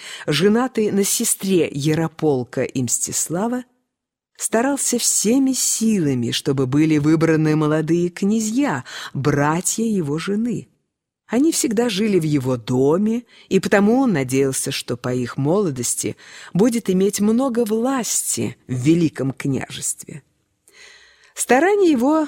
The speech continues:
хотя и ненадолго, имели успех. Ярополк и Мстислав были выбраны, но в этом случае княжество разделилось на два: Владимирское и Ростовское.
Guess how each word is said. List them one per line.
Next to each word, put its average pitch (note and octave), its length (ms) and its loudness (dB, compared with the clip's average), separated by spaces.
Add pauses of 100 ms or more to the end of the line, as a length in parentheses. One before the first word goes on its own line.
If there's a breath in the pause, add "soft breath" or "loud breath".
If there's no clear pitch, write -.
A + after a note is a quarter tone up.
хотя A3 440 0
и A3 80 2
ненадолго, D3 760 0
имели C#4+ 480 2
успех. - 800 -4 (400 loud breath)
Ярополк D3 840 0
и D3+ 80 2
Мстислав F3 760 -2
были D3 260 2
выбраны, C#3 840 0 (500 loud breath)
но C#3 220 0
в A3+ 60 2
этом D4+ 220 0
случае A3 500 -2
княжество G#3 880 0
разделилось F3 840 0
на B2 320 0
два: A#2+ 400 -4 (680)
Владимирское G3 1080 0
и F#3+ 220 -2
Ростовское. - 1120 -6